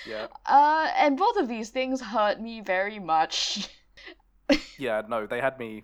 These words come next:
Speaker 1: close to tears.
Speaker 2: Yeah.
Speaker 1: Uh, have a nice doomsday as Crowley walks off, you know, still trying to keep his bravado and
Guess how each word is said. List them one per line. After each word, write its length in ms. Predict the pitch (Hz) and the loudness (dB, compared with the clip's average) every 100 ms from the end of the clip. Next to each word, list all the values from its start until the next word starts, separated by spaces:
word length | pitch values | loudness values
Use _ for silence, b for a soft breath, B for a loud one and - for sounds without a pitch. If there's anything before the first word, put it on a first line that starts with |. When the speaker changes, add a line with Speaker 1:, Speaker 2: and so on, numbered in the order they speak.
| _ - | _ -6
Speaker 1:
close 240 | 127 117 | -6 -4
to 100 | - | -10
tears. 540 | 117 113 110 113 127 - _ _ | -10 -8 -6 -6 -8 -10 _ _
Speaker 2:
Yeah. 260 | 359 494 185 | -4 2 6
Speaker 1:
Uh, 260 | 135 123 | 6 4
have 220 | - 151 139 | 4 4 4
a 60 | |
nice 280 | 135 131 131 | 2 0 0
doomsday 800 | - 135 135 127 117 107 107 123 _ _ _ _ _ _ _ _ _ | -4 -4 -4 -6 -2 0 0 -6 _ _ _ _ _ _ _ _ _
as 220 | 139 131 - | -4 -4 0
Crowley 260 | 135 123 | 0 0
walks 320 | 117 123 113 131 | -4 -6 -2 2
off, 320 | 117 104 - | 2 2 -4
you 60 | |
know, 160 | 127 110 | -2 -2
still 260 | - 190 165 | 0 0 2
trying 220 | 151 135 | 4 2
to 60 | 131 | 0
keep 260 | 139 135 | -6 -6
his 200 | 131 123 | -6 -8
bravado 760 | - - 120 113 113 110 110 120 | -12 -8 -2 0 0 -2 -4 -4
and 260 | 107 104 | -6 -12